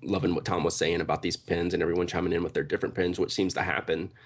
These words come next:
with, um, these types of articles when you kinda get a new group of people, you know, saying, "Oh, I like pens too," you know, "Well, this is interesting. Let me find out more about these pens." So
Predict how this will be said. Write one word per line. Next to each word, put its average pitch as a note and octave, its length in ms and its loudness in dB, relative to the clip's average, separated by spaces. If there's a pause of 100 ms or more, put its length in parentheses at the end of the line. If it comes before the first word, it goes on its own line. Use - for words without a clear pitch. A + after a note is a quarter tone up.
(260)
with, F#2+ 300 -2
um, F2+ 340 -2
these F#2+ 140 -2
types F2 260 -2
of F2+ 100 -6
articles F2 460 0
when F#2 100 0
you F#2 80 -2
kinda F2+ 200 0
get F2 160 -4
a - 80 -8
new F#2+ 180 0
group F#2+ 240 -2
of F2 100 -4
people, - 400 -2 (200)
you F#2+ 80 0
know, F#2 200 -2 (460)
saying, F#2 480 0
"Oh, G#2+ 300 -2 (200)
I A#2+ 60 2
like D3+ 220 -2
pens G2+ 260 0
too," C3 400 0 (140)
you F#2 100 -2
know, E2+ 260 -2 (520)
"Well, D#2+ 120 -4
this G2+ 260 -2
is A2 100 0
interesting. - 500 -4
Let E2+ 120 0
me F#2+ 60 2
find F#2 240 -2
out D#2 120 -2
more A2 120 0
about F2+ 200 -4
these - 140 -4
pens." C3 280 -2
So F#2+ 260 2